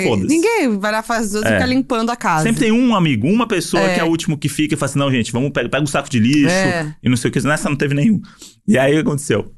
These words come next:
Speaker 2: Juntamos tudo lá,
Speaker 1: Não,
Speaker 2: umas
Speaker 1: não teve
Speaker 2: coisas.
Speaker 1: nenhum porque a gente foi pro McDonald's, né?
Speaker 2: Isso.
Speaker 1: <laughs> Comer.
Speaker 2: Isso. Mas aí voltamos pra casa, tava aquele caos. Aí a gente pegou, juntou um monte de coisa ali na,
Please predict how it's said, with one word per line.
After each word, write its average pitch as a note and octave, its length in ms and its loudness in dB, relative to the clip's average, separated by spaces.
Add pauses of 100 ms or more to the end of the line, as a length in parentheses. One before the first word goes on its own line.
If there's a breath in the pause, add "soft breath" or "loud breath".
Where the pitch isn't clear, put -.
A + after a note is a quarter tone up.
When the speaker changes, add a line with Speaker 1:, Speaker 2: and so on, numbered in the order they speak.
Speaker 2:
Juntamos D#3+ 520 2
tudo C#3+ 220 2
lá, C3+ 100 2
Speaker 1:
Não, C4 60 2
Speaker 2:
umas A3 100 2
Speaker 1:
não A#3 80 0
teve B3+ 140 0
Speaker 2:
coisas. B3+ 160 0
Speaker 1:
nenhum A3+ 120 -2
porque D4 140 -2
a C#4+ 40 2
gente C4+ 200 0
foi C4 160 -2
pro C4 320 -2
McDonald's, A#3 680 0
né? G3+ 220 -2 (120)
Speaker 2:
Isso. F3 340 0
Speaker 1:
<laughs> - 20 -12
Comer. A3 580 0 (160)
Speaker 2:
Isso. A2 460 -2 (200)
Mas G#2 200 2
aí G#2+ 100 2
voltamos E3 380 0
pra E3 100 0
casa, - 280 -2
tava A3 120 -2
aquele E3 160 0
caos. E3 560 -2
Aí A#2 140 2
a C3+ 40 4
gente C3 120 -4
pegou, B2 260 0 (240)
juntou A#2 300 0
um A#2 40 2
monte A#2 120 0
de A#2 80 -4
coisa A#2 240 0
ali B2+ 100 2
na, A2 240 -2